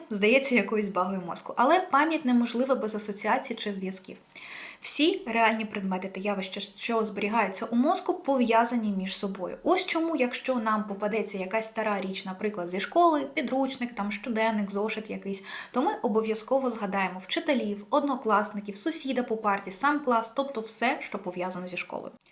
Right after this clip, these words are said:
Щоб запам'ятати нове слово, ім'я людини, маршрут, послідовність дій, мозок використовує асоціації, пов'язуючи їх між собою. Наприклад, мого сусіда звуть так само, як мого друга, день народження моєї подруги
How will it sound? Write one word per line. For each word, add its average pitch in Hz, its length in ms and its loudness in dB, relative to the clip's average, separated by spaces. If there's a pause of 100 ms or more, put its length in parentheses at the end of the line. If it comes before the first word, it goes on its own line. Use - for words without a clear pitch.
(220)
Щоб 370 300 2
запам'ятати 254 720 2
нове 226 260 2
слово, 190 520 -2 (200)
ім'я 277 380 4
людини, 202 480 0
маршрут, 214 580 0
послідовність 254 680 0
дій, 185 200 -8 (320)
мозок 370 320 4
використовує 226 720 -2
асоціації, 240 840 -2
пов'язуючи 240 760 0
їх 196 300 -6
між 190 180 -4
собою. - 320 -8 (380)
Наприклад, 247 460 2
мого 302 240 4
сусіда 269 460 0
звуть 220 280 -2
так 214 140 -4
само, 214 260 0
як 185 180 -4
мого 190 180 -4
друга, 185 320 -6
день 330 280 2
народження 285 480 4
моєї 196 220 -2
подруги 233 500 -2